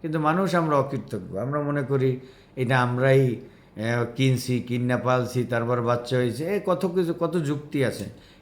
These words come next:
কিন্তু প্রথম সৃষ্টিটা কার? এটা চিন্তা করতে হবে। একটা গরু কেউ বানাইতে পারে? ধরেন, প্রথম গরুটা কার হবে?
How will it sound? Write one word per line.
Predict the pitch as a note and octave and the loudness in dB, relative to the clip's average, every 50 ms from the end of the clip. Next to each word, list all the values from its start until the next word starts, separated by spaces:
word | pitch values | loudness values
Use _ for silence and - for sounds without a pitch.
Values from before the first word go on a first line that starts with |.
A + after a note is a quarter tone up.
| - - - | -14 -6 0
কিন্তু | E3+ F#3 F#3 D#3+ F#3 F#3 E3+ D#3 C#3+ C3 C3+ - - - - - | 0 0 2 4 6 6 8 6 6 2 -2 -6 -14 -18 -10 -6
প্রথম | - D#3+ - G#3+ G#3+ G3+ | -4 0 2 2 2 2
সৃষ্টিটা | - G3+ F#3+ F#3+ - A3 F#3 G3 F#3 | 2 -2 -4 -4 -2 -2 0 0 0
কার? | - - D#3 D#3+ E3 E3+ E3 D3+ C3+ A#2 G2+ F2 - - - - - - - _ _ _ _ _ _ - | 0 2 4 6 8 8 8 8 6 4 2 -2 -6 -12 -18 -20 -20 -20 -20 _ _ _ _ _ _ -8
এটা | - C3 C#3+ E3+ | -4 0 0 0
চিন্তা | - - E3 D3 C#3 B2+ C3+ | 2 0 -2 -2 0 0 -2
করতে | A2+ A#2+ G#2+ - - G#2 | -2 -2 -4 -6 -8 -8
হবে। | G2 F#2 G2 A#2 | -8 -6 -4 -4
একটা | A#2+ - D3 | -4 -2 -2
গরু | B2 A2+ C3+ D3+ D#3+ D#3 | 0 0 0 2 0 0
কেউ | D3+ E3 D3+ | 0 0 0
বানাইতে | C3+ B2 A#2 A#2 B2 B2 B2+ D3 | 2 0 0 0 0 -2 -4 -6
পারে? | C#3 D3 C#3 - - - - - - - - _ - - - _ - - - | -8 -8 -10 -10 -12 -12 -16 -20 -20 -20 -20 _ -20 -20 -20 _ -14 -4 0
ধরেন, | F#3 G3 G3 G3 | 0 0 2 2
প্রথম | A3+ A3 A3 A#3+ B3 A#3 G#3 | 0 2 4 4 4 6 8
গরুটা | G3+ F3+ F3 D3 D3 C3 | 8 8 6 6 2 0
কার | - A#2+ A2 G2 | -2 -2 -4 -4
হবে? | G2 F#2+ E2+ C#2 - - - | -4 -8 -12 -14 -16 -18 -20